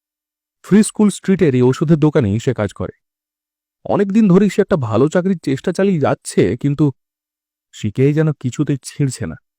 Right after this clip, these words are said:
দাঁত কিড়মিড় করে দোকান মালিক বললেন,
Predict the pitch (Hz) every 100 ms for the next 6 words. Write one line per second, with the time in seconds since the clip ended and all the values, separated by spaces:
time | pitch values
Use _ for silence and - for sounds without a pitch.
0 | _ _ _ _ _ _ 95 104 139 156
1 | _ 165 190 190 180 180 165 135 143 143
2 | 131 113 120 143 98